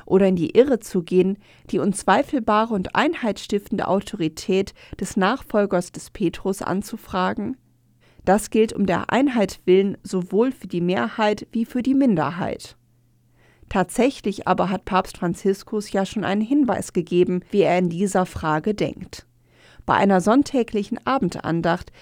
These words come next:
in der evangelisch-lutherischen Christuskirche in Rom ermunterte er die Eheleute konfessionsverschiedener Ehen zu einer Gewissensprüfung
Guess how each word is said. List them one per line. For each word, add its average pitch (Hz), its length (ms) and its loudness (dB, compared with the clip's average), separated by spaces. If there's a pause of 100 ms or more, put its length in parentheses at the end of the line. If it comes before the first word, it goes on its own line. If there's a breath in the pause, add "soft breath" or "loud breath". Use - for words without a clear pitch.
(120)
in 185 140 0
der 180 140 4
evangelisch-lutherischen 190 1300 -2
Christuskirche - 920 -6
in 165 140 -6
Rom 170 380 0 (380 soft breath)
ermunterte 226 640 2
er 180 160 0
die 156 180 -6
Eheleute 214 600 0
konfessionsverschiedener 196 1400 -4
Ehen 185 340 0 (320 soft breath)
zu - 160 -6
einer 233 260 2
Gewissensprüfung 180 1160 -2